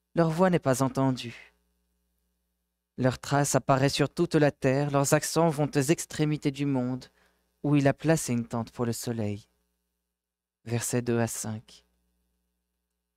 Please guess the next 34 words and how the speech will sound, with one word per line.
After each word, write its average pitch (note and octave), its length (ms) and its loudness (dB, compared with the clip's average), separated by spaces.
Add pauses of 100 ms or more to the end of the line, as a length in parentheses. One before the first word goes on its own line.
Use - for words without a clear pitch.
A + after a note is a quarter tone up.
(2000)
Nous D3+ 80 2
ne F3 80 6
connaissons G3+ 400 4
pas A3+ 140 4
le F3+ 80 6
contexte D#3 560 2
dans C#3 160 4
lequel D3+ 420 2
David B2+ 500 2 (160)
a B2 140 0
écrit B2+ 380 -2
ce A#2+ 120 -2
psaume, A#2+ 580 -4 (440)
mais D3 80 4
nous F#3 120 4
pouvons A3 260 4
facilement G3+ 540 4
l'imaginer D#3+ 840 2
en C3+ 120 2
train D3 200 0
de D3 80 4
flâner D3+ 540 4
un C3 80 4
soir C3 420 0
dans C#3 120 0
les C#3+ 80 4
prairies C#3 560 0
ou C#3+ 80 2
dans C3 100 2
les B2+ 120 4
jardins C3 340 2
de B2+ 100 -4
son B2 160 -6
palais. A2 420 -4